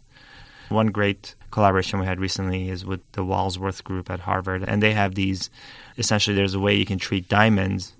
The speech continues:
so that there's certain defects on the surface of the diamonds, and then you can detect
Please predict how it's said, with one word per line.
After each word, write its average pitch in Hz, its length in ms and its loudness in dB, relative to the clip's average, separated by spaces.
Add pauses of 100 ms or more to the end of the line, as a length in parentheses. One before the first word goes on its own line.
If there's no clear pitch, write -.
(140)
so 98 260 2
that 95 400 0
there's 101 380 -2
certain 95 240 0
defects 101 500 0
on 104 120 -2
the 92 80 -2
surface 104 320 0
of 95 80 0
the 92 60 0
diamonds, 92 320 -2
and 95 140 -2
then 98 260 0 (320)
you 101 280 2
can 98 400 0 (180)
detect 113 640 0